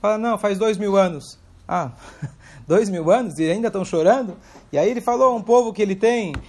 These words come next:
que ele ainda, dois mil anos depois, ainda eles estão se lamentando pela casa deles que foi destruída, com certeza esse povo vai ter futuro. E olha como isso cabe bem nas palavras do Rabi Akiva. A Rabi Akiva, eles, então, qual é a passagem? Eles veem lá a destruição do templo com a raposa,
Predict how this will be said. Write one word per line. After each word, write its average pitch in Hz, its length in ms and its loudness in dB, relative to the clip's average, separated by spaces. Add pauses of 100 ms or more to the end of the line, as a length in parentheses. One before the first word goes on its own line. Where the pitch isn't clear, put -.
(120)
que - 80 -4
ele 170 140 2
ainda, 220 280 0
dois 226 220 -2
mil 220 160 -4
anos 208 140 -6
depois, 196 400 -2
ainda 202 320 0
eles 185 200 -4
estão 226 240 0
se 196 180 -8
lamentando 180 680 -2
pela 156 200 -4
casa 208 360 0
deles 208 240 -2
que - 60 -20
foi 196 100 -4
destruída, 233 440 -6
com 220 140 -8
certeza 202 540 -2 (200)
esse 190 260 -4
povo 196 320 0
vai 165 140 -2
ter 170 520 -2
futuro. 143 520 -8 (300)
E 156 80 -4
olha 220 180 4
como 196 200 -6
isso 190 160 -8
cabe 190 240 -2
bem 190 160 -6
nas 170 160 -8
palavras 156 400 -2
do 139 60 -12
Rabi 143 180 -4
Akiva. 120 400 -12 (600)
A 120 80 -6
Rabi 151 300 -4
Akiva, 247 280 -4
eles, 214 180 -8
então, 214 300 -2
qual 226 340 2
é - 20 2
a 220 40 -2
passagem? 156 480 0
Eles 131 120 -10
veem 214 240 0
lá 196 460 0
a - 80 -10
destruição 165 500 -6
do 160 100 -6
templo 175 380 -6
com - 80 -8
a 143 40 -2
raposa, 135 580 -8